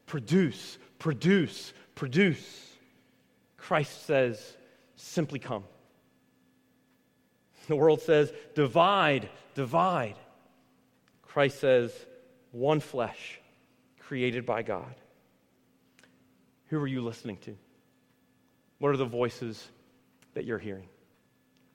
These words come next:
Let's pray. Heavenly Father, God, I thank you for the teaching of Christ.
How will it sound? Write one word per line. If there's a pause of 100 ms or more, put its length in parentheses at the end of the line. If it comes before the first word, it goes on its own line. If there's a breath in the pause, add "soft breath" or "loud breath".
(220)
Let's
pray. (1200)
Heavenly
Father, (1120 loud breath)
God,
I
thank
you
for (680)
the
teaching
of
Christ.